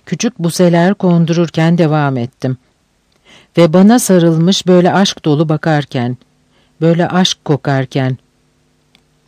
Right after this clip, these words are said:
Bedenimi onunkine arzuyla bastırdım.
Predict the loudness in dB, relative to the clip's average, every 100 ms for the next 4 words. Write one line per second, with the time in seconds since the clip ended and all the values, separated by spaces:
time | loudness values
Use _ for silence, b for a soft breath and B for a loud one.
0 | _ _ _ _ _ 0 2 6 6 6
1 | 6 4 2 2 2 2 2 0 0 0
2 | 0 0 -2 -4 -6 -4 -4 -6